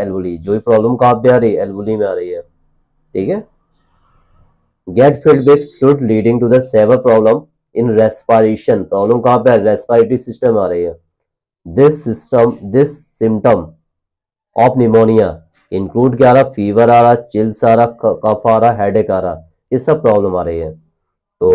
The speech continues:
but इसमें जो indicate किया गया वो intestine के बारे में दिया गया, तो ये option तो आपका गलत है, ठीक है। बाकी indicate किया, बाकी disease भी बताई गई है इसमें, like the Entamoeba histolytica है, ये आप यहाँ study करेंगे।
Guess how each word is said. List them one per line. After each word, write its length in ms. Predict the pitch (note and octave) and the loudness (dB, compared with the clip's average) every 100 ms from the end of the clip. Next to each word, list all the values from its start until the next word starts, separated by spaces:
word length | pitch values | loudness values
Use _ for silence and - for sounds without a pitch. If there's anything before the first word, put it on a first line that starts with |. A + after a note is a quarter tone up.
| F2 G2+ | 2 0
but 160 | C3+ | 0
इसमें 360 | A#2 - C#3 D3 C3 | -2 -2 2 4 4
जो 140 | C#3+ | 2
indicate 480 | G#2+ G2+ A2 B2+ - | 2 -2 -2 -4 0
किया 180 | A2+ G#2 | 2 2
गया 180 | A2 D3+ | 2 2
वो 200 | D3+ A#2+ | 0 -2
intestine 580 | A#2+ B2+ B2+ C3+ B2 A#2+ | 0 0 0 0 0 0
के 80 | |
बारे 260 | A2+ G#2 F#2 | 0 2 0
में 80 | F2 | -4
दिया 240 | E2+ E2 E2 | -6 -6 -6
गया, 160 | E2 | -8
तो 640 | E2 _ _ _ _ - | -12 _ _ _ _ -8
ये 140 | F2+ A2+ | -2 2
option 360 | A#2 A#2 A#2+ A2+ | 2 0 -2 2
तो 80 | |
आपका 220 | A#2+ A2+ A#2+ | 0 2 0
गलत 280 | A2+ A#2+ C#3 | 2 2 -2
है, 80 | D#3+ _ _ _ _ _ _ _ _ _ G#2+ | -6 _ _ _ _ _ _ _ _ _ -6
ठीक 140 | A2 | -4
है। 60 | F3+ G2 | -4 -2
बाकी 400 | G2 - A#2 A#2+ | -4 -2 -2 -2
indicate 440 | G2+ G2+ G2+ A2+ - | -2 -4 -2 -6 0
किया, 120 | A#2+ | -2
बाकी 320 | F#2 F#2+ - | 2 -2 -2
disease 380 | A2 G#2 A#2 G#2+ | -6 -4 -6 -4
भी 100 | A2+ | 0
बताई 320 | G#2+ A2 G#2 G#2 | 0 2 0 0
गई 140 | G#2 | 0
है 80 | G#2 | -2
इसमें, 240 | - - D#3 _ _ _ _ _ _ _ _ | -4 -12 -12 _ _ _ _ _ _ _ _
like 240 | F#2+ G#2 G#2+ | 0 2 2
the 80 | - G#2+ | 0 -2
Entamoeba 500 | G#2+ A2+ A2 A2 G#2 | 0 0 2 2 0
histolytica 580 | - A#2 G#2 - A2 G#2 | -4 -6 -6 -4 -4 -4
है, 140 | A#2 _ _ _ _ _ | -6 _ _ _ _ _
ये 140 | F2+ F#2+ | -2 0
आप 200 | G2+ - | 0 0
यहाँ 240 | G2+ A2 | -2 0
study 360 | C3+ - G#2+ A2 | 0 0 2 2
करेंगे। 380 | G#2+ G2 G2 | 0 0 -2